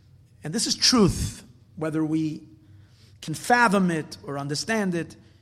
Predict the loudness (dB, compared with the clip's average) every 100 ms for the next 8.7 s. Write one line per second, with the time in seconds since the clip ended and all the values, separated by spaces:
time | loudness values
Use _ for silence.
0 | _ _ -12 -6 -2 -2 -2 -2 -4 -6
1 | -10 -6 -4 -4 -4 -4 -6 -8 -12 -6
2 | -6 -8 -14 -20 -20 -20 -20 -20 -20 -20
3 | -10 -2 2 2 0 -2 -2 -4 -4 -4
4 | 0 2 4 4 2 0 -4 -16 -20 -20
5 | -20 -20 -20 _ _ _ _ -8 -6 -6
6 | -6 -6 -6 -6 -4 -6 -10 -16 -18 -16
7 | -6 -6 -6 -12 -16 -18 -18 -20 _ -20
8 | -20 -16 -6 0 0 0